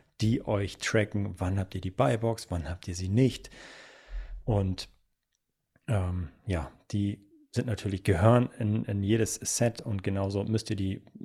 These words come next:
einsetzen, um herauszufinden, okay, um am Ende auch Ursache und Wirkung, äh, zusammenzubringen. Ja? Wenn ihr alle Sachen gleichzeitig ändert, dann ist es wirklich schwer natürlich zu sagen, okay, das war jetzt wirklich der Preis, der dazu geführt hat, dass ich die,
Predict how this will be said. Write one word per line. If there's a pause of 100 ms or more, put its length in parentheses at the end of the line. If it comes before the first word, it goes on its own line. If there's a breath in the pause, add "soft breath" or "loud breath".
(200)
einsetzen,
um
herauszufinden,
okay, (840)
um
am
Ende
auch (280)
Ursache
und
Wirkung, (200)
äh, (280)
zusammenzubringen.
Ja?
Wenn
ihr (460 loud breath)
alle
Sachen
gleichzeitig
ändert,
dann
ist
es
wirklich
schwer
natürlich
zu
sagen,
okay,
das
war
jetzt
wirklich
der
Preis,
der
dazu
geführt
hat,
dass
ich
die,